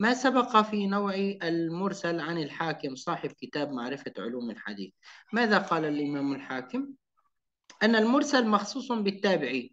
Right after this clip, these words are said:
المرسل مخصوص بالتابعي، وأن المنقطع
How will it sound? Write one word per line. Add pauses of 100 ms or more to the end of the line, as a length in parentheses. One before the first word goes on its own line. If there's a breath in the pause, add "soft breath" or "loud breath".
المرسل
مخصوص
بالتابعي، (440 loud breath)
وأن
المنقطع